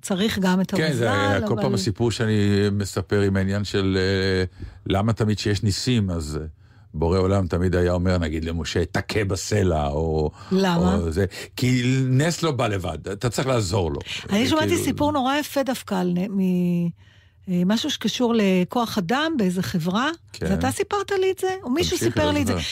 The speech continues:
Speaker 1: ש-, אה, מבקשים, מחפשים מישהו לאיזה משרה.
Speaker 2: כן.
Speaker 1: והמזכירה מביאה לו ערימה של איזה אלף, אה, קורות חיים. אז הוא אומר לה, "תמשכי מהאמצע אחד."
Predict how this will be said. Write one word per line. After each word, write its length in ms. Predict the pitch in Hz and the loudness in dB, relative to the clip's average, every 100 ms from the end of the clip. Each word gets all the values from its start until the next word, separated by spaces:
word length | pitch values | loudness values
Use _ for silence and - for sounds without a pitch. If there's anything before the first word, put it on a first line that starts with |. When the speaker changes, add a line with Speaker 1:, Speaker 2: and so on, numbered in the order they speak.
| - - | -8 -6
Speaker 1:
ש-, 160 | - | -2
אה, 1000 | 240 220 214 220 - 190 214 202 202 202 202 185 214 202 214 226 | 0 2 2 0 -2 -2 0 2 2 2 0 -2 -2 -2 -2 0
מבקשים, 480 | 233 254 - 349 | 0 0 0 0
מחפשים 400 | 330 294 - 349 | 0 -4 -2 0
מישהו 240 | 339 320 311 | 0 0 2
לאיזה 260 | 254 220 214 | 2 4 4
משרה. 460 | 202 - 208 196 160 - - | 2 0 -2 0 -2 -10 -12
Speaker 2:
כן. 160 | - 156 | -6 -2
Speaker 1:
והמזכירה 600 | 185 202 202 - 233 320 | 0 2 0 -2 -2 0
מביאה 460 | 311 208 226 233 285 | -2 -2 0 0 0
לו 160 | 285 262 247 226 214 190 190 - | 0 0 0 0 0 2 2 0
ערימה 420 | 208 226 247 285 | 0 0 0 -2
של 200 | 269 240 | 0 0
איזה 240 | 208 202 214 226 | 0 0 0 0
אלף, 380 | 277 254 - - | 0 0 -2 -2
אה, 100 | 233 | -2
קורות 340 | - 202 220 | 0 0 0
חיים. 320 | - 202 175 156 - _ _ - - _ - - - - _ - | 0 0 2 0 -4 _ _ -20 -20 _ -20 -20 -20 -20 _ -2
אז 220 | 208 190 | 0 2
הוא 80 | 233 | 2
אומר 200 | 254 277 | 2 0
לה, 120 | 262 | -2
"תמשכי 540 | 233 208 220 - 262 | -2 -2 -4 -4 -2
מהאמצע 640 | 262 226 190 196 196 170 165 | 0 2 2 0 0 -2 -4
אחד." 260 | - 165 | -4 -6